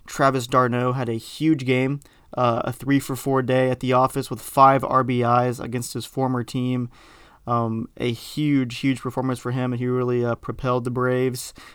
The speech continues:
in this one. Austin Riley also hit a homer, which was, um,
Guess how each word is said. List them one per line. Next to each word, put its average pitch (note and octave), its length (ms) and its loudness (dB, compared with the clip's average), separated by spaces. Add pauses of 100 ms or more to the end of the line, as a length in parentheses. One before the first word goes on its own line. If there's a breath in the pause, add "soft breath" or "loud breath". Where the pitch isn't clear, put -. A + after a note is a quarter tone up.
in C3+ 120 -6
this C3 180 -4
one. C#3 360 -2
Austin B2 340 0
Riley B2+ 340 4
also B2 420 0
hit B2 140 -4
a A#2+ 80 -2
homer, C#3+ 500 -2 (520 loud breath)
which - 280 -8
was, A#2 320 -4
um, A#2 440 -2